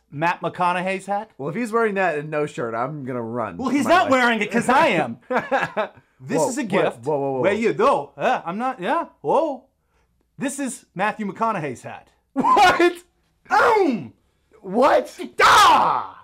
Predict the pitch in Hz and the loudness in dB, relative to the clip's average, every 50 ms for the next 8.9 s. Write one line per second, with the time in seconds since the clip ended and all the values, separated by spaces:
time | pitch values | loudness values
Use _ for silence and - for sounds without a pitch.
0 | _ - 156 175 202 240 - - - 214 190 208 208 202 214 233 247 240 - _ | _ -8 -6 -6 -4 -6 -6 -4 -4 -2 -2 0 -2 -2 -2 -4 -4 -6 -8 _
1 | _ 202 214 214 214 196 185 143 - - 160 160 170 190 208 202 220 226 233 208 | _ 0 2 2 4 2 2 0 -4 -8 -4 -2 2 2 4 4 4 4 4 2
2 | 226 - - 220 214 214 208 180 131 107 - 190 170 165 156 123 92 - 151 160 | 2 0 -2 -4 -2 0 0 0 0 -2 -4 -6 -4 -4 -4 -4 -4 -6 -8 -8
3 | 175 175 185 180 - - 165 165 156 139 - - _ _ _ - 160 - _ 240 | -8 -8 -10 -14 -16 -18 -18 -16 -16 -16 -18 -20 _ _ _ -20 -20 -18 _ 0
4 | 226 320 359 370 359 269 175 - - - _ _ _ _ 147 190 214 180 - - | 4 6 6 6 6 4 2 0 -6 -14 _ _ _ _ -2 -2 -2 -2 -2 -8
5 | - _ _ _ _ _ _ _ _ _ _ _ _ _ 143 185 202 - - - | -14 _ _ _ _ _ _ _ _ _ _ _ _ _ -10 -10 -10 -8 -4 -2
6 | 151 175 196 190 196 208 196 180 170 175 170 175 170 160 160 160 160 165 165 - | -2 0 0 -2 -2 0 0 2 2 2 2 2 0 0 -2 -2 -4 -8 -10 -8
7 | 175 151 156 165 160 139 113 135 143 131 156 196 - _ _ _ - 180 170 156 | -8 -8 -6 -6 -8 -8 -8 -6 -4 -4 -4 -4 -8 _ _ _ -10 -10 -10 -8
8 | 185 175 - - 240 269 269 269 - 180 139 139 160 - - - _ | -10 -10 -10 -6 -4 -4 -4 -4 -6 -8 -8 -8 -10 -14 -18 -20 _